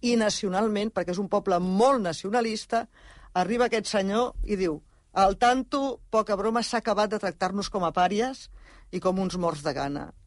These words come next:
Ara ens han de... a mi us tornaran a respectar». I, efectivament, hi ha tota una generació que, un percentatge d'aquesta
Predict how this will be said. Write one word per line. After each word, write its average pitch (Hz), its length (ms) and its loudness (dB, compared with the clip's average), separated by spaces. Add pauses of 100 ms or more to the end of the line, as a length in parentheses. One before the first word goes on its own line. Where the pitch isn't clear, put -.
(120)
Ara 214 300 2 (180)
ens 175 160 -2
han 214 160 2
de... 214 60 -2 (100)
a 185 140 -2
mi 247 240 4 (260)
us 196 160 -10
tornaran 190 400 -4
a 175 240 -6
respectar». 151 600 -6 (260)
I, 208 160 0
efectivament, 262 640 0 (400)
hi 196 180 -2
ha 262 80 4
tota 262 240 -2
una 214 160 0
generació 175 720 -2 (960)
que, 233 140 4 (640)
un 320 160 2 (160)
percentatge 202 720 -2
d'aquesta 165 540 -4